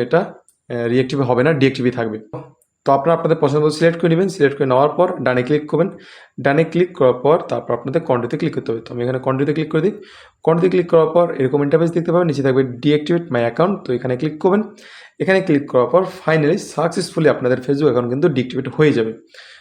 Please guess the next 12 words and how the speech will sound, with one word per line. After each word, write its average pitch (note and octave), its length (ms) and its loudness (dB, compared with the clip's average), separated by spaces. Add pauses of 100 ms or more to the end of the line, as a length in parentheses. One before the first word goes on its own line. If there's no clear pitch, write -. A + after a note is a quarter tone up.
(180)
তো - 60 -6 (120)
দেখুন C#3 260 0
ফ্রেন্ডস, G3 200 0 (180)
আমার B2 200 2
কিন্তু C3 240 -2
Facebook D#3 360 0
থেকে E3+ 140 -2 (120)
আমার A#2 120 -4 (140)
সেই A#2+ 160 -4
Facebook B2+ 240 2
অ্যাকাউন্টটি D3+ 360 0
ডিঅ্যাক্টিভেট A#2+ 300 -4